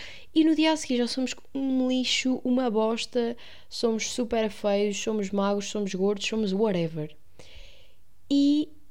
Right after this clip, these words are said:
isso não significa que o nosso corpo de um dia para o outro mudou de uma maneira estupefacta. Porque isso não acontece, obviamente. Só se foram,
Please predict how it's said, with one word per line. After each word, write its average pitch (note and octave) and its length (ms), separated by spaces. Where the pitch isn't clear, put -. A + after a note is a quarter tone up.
isso C#4+ 720
não C4+ 500
significa B3+ 680
que - 120
o C#4 40
nosso C#4 260
corpo A#3 320
de A#3 60
um A#3+ 100
dia A#3+ 180
para B3 140
o A#3+ 60
outro B3+ 260
mudou B3+ 400
de - 60
uma C4+ 140
maneira C4 280
estupefacta. A3+ 1040
Porque - 180
isso G3 240
não G#3+ 180
acontece, A3 460
obviamente. F#3 600
Só F#3 200
se F#3 320
foram, G3 640